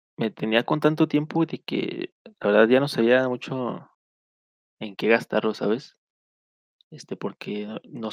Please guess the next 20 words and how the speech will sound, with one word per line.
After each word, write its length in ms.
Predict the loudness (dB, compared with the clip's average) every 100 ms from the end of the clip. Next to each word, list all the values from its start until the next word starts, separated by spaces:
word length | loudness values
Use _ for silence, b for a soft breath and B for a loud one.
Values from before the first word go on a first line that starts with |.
| -10
no 300 | -10 -4 -4
he 40 |
salido 280 | 0 0 0
mucho, 560 | -2 -4 -2 -2 -2 -4
este, 720 | -10 -10 -12 _ -8 -6 -6 -10 -6
por 200 | -2 0 -2
lo 100 | -2
mismo 340 | -2 -2 -2
de 200 | -2 -6 -12
que 600 | -10 -8 -8 -8 -10 -14 -20 _ -12
no 140 | -8
me 60 | -2
quiero 160 | 4 4
arriesgar, 420 | 4 -2 0 -2
¿no? 260 | -4 -10 -14 _ _ _ b b _ _ -16
Este, 360 | -16 -12 -12
hasta 180 | -10 -12
tener 300 | -6 -4 0
la 80 | 0
vacuna, 480 | -2 -6 -8 -8